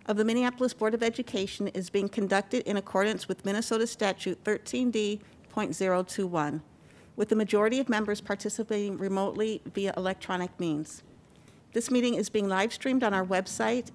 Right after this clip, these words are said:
and on Channel fifteen, and a recording will be available in both places. Before we'll be, before we begin, I'll note some legal and process expectations for both the board and the public listening.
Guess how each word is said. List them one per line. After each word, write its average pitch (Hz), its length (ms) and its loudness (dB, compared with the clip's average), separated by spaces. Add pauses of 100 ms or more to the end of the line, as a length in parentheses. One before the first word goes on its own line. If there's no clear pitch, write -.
and 196 140 0
on 196 140 2
Channel 196 320 2
fifteen, 185 600 -2 (340)
and 202 120 2
a 202 40 0
recording 208 480 0
will 220 80 2
be 214 140 2
available 185 560 2
in 180 180 -2
both 175 260 -2
places. - 600 -4 (680)
Before 220 280 4
we'll 311 160 2
be, 320 200 -2 (100)
before 226 340 0
we 311 140 2
begin, 196 500 0 (500)
I'll 233 120 6
note 247 260 4
some 196 240 2
legal 233 520 2
and 208 140 0
process 214 600 0
expectations 196 880 -2
for 190 100 -2
both 202 260 2
the 233 100 4
board 196 480 4
and 196 160 4
the 185 40 2
public 185 460 0
listening. 165 500 0